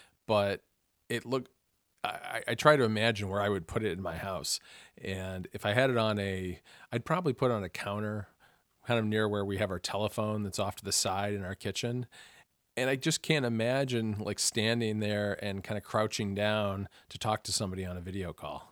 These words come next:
I, it, it's, it, it makes sense from a demo perspective, but I think in average everyday use, most people have a cordless phone or their mobile phone, and that way they can walk around their house. They can go sit on the couch. They can do a bun-, you know, f-,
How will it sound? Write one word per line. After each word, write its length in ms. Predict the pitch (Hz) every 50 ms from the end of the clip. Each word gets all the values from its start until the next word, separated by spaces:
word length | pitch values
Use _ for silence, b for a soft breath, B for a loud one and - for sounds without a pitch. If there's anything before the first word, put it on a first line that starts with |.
| - -
I, 60 | - 104
it, 420 | 107 87 107 - - 107 - - -
it's, 280 | 131 127 104 - - B B B B
it, 160 | B 127 -
it 160 | - 127 120 117
makes 260 | 123 127 120 - -
sense 320 | - - 127 123 120 -
from 140 | - 113 104
a 60 | 101
demo 400 | 95 90 107 110 120 123 123 123
perspective, 600 | - - 127 127 - - 123 123 - - 135 120 113
but 100 | 107 101
I 60 | 101
think 240 | - 143 135 - 107
in 160 | 95 95 - - B B B B B -
average 380 | 101 101 113 113 110 104 104 -
everyday 380 | - 101 107 107 98 101 98
use, 420 | 98 98 113 131 113 98 - - -
most 220 | 107 110 - -
people 300 | - 127 120 - 107 98
have 180 | 104 107 98 92
a 40 |
cordless 480 | 87 - - 104 107 101 101 95 - -
phone 400 | - - 107 110 110 107 104 95
or 120 | 92 90
their 120 | 90 92 87
mobile 360 | 90 101 120 117 110 117 107
phone, 420 | - - 101 98 98 98 98 98 - B B B B B
and 100 | 98 104
that 220 | 104 113 117 - 113
way 80 | 113
they 120 | 104 104 101
can 160 | - 104 92
walk 280 | 90 90 98 95 - 113
around 220 | 104 98 101 101
their 160 | 101 95 92
house. 260 | 117 143 147 117 -
They 140 | - - -
can 120 | - 92 87
go 120 | 90 90
sit 200 | - - - 90
on 120 | 90 101
the 80 | 107 107
couch. 420 | - - 143 139 101 85 - -
They 120 | - 95 90
can 200 | - 101 98 95
do 320 | 98 101 101 101 98 95 B B B B B B
a 60 | 95
bun-, 200 | 98 113 117 -
you 100 | - 117
know, 160 | 104 92 87 85
f-, 160 | 82 -